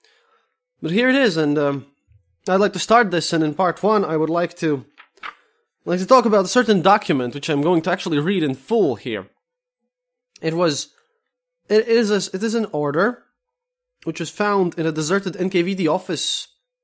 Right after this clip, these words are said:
in Valka. It is a northern Latvian town. It's, uh, it's a city, I suppose, if you count both ha-, both halves of it, 'cause it's interesting, 'cause it is a, a one, it's a single city which is shared between us and the Estonians. It used to be two cities, it's Valka and Valga,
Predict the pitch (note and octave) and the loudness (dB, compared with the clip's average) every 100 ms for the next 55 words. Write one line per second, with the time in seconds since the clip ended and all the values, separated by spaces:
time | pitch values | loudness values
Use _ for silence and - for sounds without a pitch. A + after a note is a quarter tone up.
0 | - E3 D3 G3+ C#3+ A#2+ C3 - _ _ | -4 -2 2 2 2 0 -8 -8 _ _
1 | _ _ - E3+ G3 A#3 C4+ B3 F3 C#3+ | _ _ -16 -6 2 4 6 6 4 4
2 | D#3 E3+ C#3 C3 D3 F#3 F#3 F3+ D#3+ D#3 | 2 0 0 -2 0 2 4 2 0 -4
3 | - - C#3+ C3+ _ _ _ - F#3+ F3 | -6 -4 -4 -4 _ _ _ -16 -10 -8
4 | - D#3+ F3 G#3 F#3 D#3+ - F#3 E3 D3+ | -4 -2 0 0 -2 -6 -2 -2 -2 -8
5 | C#3+ D#3 C3+ D#3+ D#3+ D#3+ C#3+ D3 C3+ - | -2 -2 0 -2 -2 -4 -4 -4 -6 -4
6 | F3+ C#3+ B2+ C3 C3 C#3 C#3 F3 C#3+ - | -4 -2 -4 -8 -8 -10 -8 -8 -10 -10
7 | C3+ B2 B2+ - _ _ - C#3 D3+ C3 | -10 -8 -12 -14 _ _ -14 -6 -4 -6
8 | A#2 - C3 - C#3+ D3+ D#3+ C#3 - - | -8 -10 -10 -6 -4 -2 -2 -4 -8 -14
9 | D3 D#3 - F3+ D#3 - F3 D3 D3 D3 | -10 -8 -4 -4 -4 -2 -4 -4 -6 -8
10 | - E3+ D3+ C3+ D#3+ D3 C#3 D3+ D#3 D3+ | -4 -4 -4 -6 -6 -4 -4 -4 -4 -4
11 | C3 C#3 C3+ F3 E3 A#2 A2 G#2 - A#2+ | -4 -4 -4 -2 0 -2 -6 -10 -16 -8
12 | C#3+ C3 C3+ C3+ C3 G3+ - B2+ B2+ A#2 | -8 -6 -6 -8 -2 -2 -2 -4 -4 -6
13 | A#2 B2+ D3 C3+ B2 C3+ B2+ B2 A#2 C#3+ | -8 -4 0 0 -2 -6 -6 -6 -2 0
14 | E3+ F#3 F3 D#3+ | 2 2 0 -2